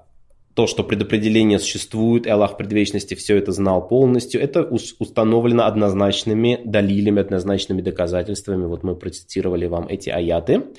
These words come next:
«Фаман юнкиругу факад наза Аллаху фима аthбатаху». Тот, тот спорит с Ал-, то есть тот, кто отрицает предопределение,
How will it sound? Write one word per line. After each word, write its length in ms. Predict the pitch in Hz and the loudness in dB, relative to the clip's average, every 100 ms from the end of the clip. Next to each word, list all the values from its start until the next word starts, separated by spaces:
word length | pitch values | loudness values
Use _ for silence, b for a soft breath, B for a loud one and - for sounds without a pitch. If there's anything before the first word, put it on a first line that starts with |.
| B B B | B B B
«Фаман 460 | - 117 120 143 139 | 0 4 6 6 6
юнкиругу 840 | 120 135 135 110 104 101 104 147 | 4 4 4 4 4 4 2 2
факад 640 | 151 107 - 117 123 - | 2 0 2 2 2 0
наза 520 | 113 113 120 113 110 101 | 2 4 6 4 2 0
Аллаху 540 | 101 98 107 117 120 | 0 2 2 2 -2
фима 240 | - 104 | -2 -2
аthбатаху». 600 | 110 104 - 98 78 80 | -2 -4 -4 -4 -6 -12
Тот, 280 | - 101 - | -6 -6 0
тот 200 | 220 247 | 0 0
спорит 400 | - 220 196 165 | -2 2 2 2
с 40 | - | 0
Ал-, 340 | 110 - - - - - - | 0 -2 -20 -20 -20 -20 -16
то 60 | - | -10
есть 120 | - | -2
тот, 140 | 165 | 0
кто 100 | 143 | 2
отрицает 480 | 117 117 143 131 - | 2 2 4 4 4
предопределение, 800 | 107 104 101 139 190 240 226 | -4 -4 0 4 4 6 2